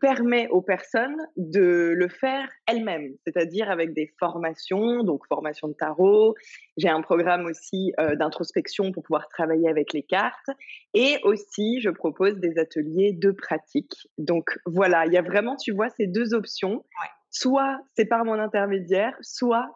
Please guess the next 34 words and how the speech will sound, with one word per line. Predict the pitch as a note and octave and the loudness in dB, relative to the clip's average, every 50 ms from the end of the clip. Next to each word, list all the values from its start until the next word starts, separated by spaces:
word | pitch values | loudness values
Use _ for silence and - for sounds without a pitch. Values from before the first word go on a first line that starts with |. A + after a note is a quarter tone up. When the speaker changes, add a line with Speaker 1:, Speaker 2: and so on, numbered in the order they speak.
| _ - | _ -4
Speaker 1:
tu | - B3 A#3 | 0 0 0
le | A3+ | 0
fais | - - C4+ A#3+ | -2 -2 -4 -4
toi-même, | A#3+ - A3+ F#3 F3+ G#3 A3 A#3 A#3 | -2 -2 -2 0 0 0 -2 -2 -2
t'apprends | A3 F#3 - B3 A#3+ B3 | -2 -2 -2 -4 -4 -4
à | A#3 | -4
le | G3+ F#3 | -4 -6
faire | - G#3+ - _ | -10 -12 -12 _
toi-même, | - F#3+ F3 E3 E3+ D#3+ D3+ C#3+ | -4 -4 -4 -4 -4 -8 -8 -10
en | - _ | -16 _
fait. | - - _ _ _ - | -20 -20 _ _ _ -4
Speaker 2:
Ouais, | F3 F3 F3 E3 - - - - _ _ _ | -2 -2 0 -2 -4 -6 -14 -20 _ _ _
c'est | - - - F#3+ F#3 | -8 0 2 2 4
génial. | F#3+ G3 G#3 G#3+ F#3+ F3 D#3 E3+ E3+ - - - - - - - | 4 4 4 4 4 2 0 -2 -6 -10 -14 -20 -20 -20 -10 -4
Et | - F#3 G3 | -2 0 2
du | F#3 G3+ A3 F#3+ | 2 2 2 0
coup, | - - B3+ C#4 C#4 D4 E4 F4+ F#4 | -2 0 2 4 6 8 8 8 6
euh, | - - G3+ G#3 G3+ G3+ G3 G3 G3 G3 G3 G3 G3 F#3+ F#3+ F#3+ F#3+ - | 6 4 0 0 2 2 0 0 -2 -2 -2 -2 -2 -2 -2 -2 -2 -2
du | G3 G3+ G#3 | -2 -2 -2
coup, | F#3+ B3+ D4+ | -2 -2 -4
ce | D4+ - | -2 0
que | A#3 A3+ | 0 0
j'ai | G3 F#3+ G3 F#3 | 2 2 0 0
vraiment | F#3 F#3+ G3+ G3+ G#3 A3 A#3+ C4 - | 2 0 -2 0 0 0 0 0 0
apprécié | - G#3+ G#3+ - - A3+ A3+ B3 A3 | 0 -2 -2 -2 -6 -8 -6 -4 -4
dans | A3 G#3 | -4 -4
ton | G3+ G#3 G3 | -4 -6 -4
parcours, | G3 G#3 G#3 - C#4+ D4+ D4+ | -4 -4 -4 -4 -8 -8 -6
ça | - G#3 G3 | -4 -6 -4
fait | G3 G#3 | -4 -4
un | F#3 F#3 F#3+ | -4 -2 -4
petit | F#3 - - A3 | -4 -4 -4 -4
bout | G#3 A3+ A3+ A#3 | -2 -2 -4 -4
de | - | -6